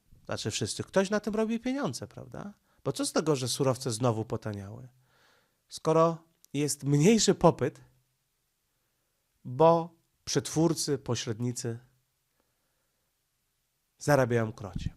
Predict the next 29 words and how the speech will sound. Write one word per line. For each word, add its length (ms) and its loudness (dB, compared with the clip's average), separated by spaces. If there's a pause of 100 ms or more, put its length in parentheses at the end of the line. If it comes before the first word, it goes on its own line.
(720)
Przemyślcie, 440 4
drodzy 280 -2
państwo, 520 -12
czy 120 -4
to 140 8
czasem 480 6
nie 80 6
idzie 200 6
w 60 0
tą 140 4
stronę 380 4
i 40 0
czy 120 -2
to 120 0
czasem 300 2
nie 100 10
chodzi 320 10
o 100 6
to, 180 -12 (400)
żeby 260 8
było 420 12
drogo, 400 -4
że 140 0
ta 120 2
drożyzna 680 6 (720)
to 100 0
nie 100 4
jest 140 6
choroba. 560 10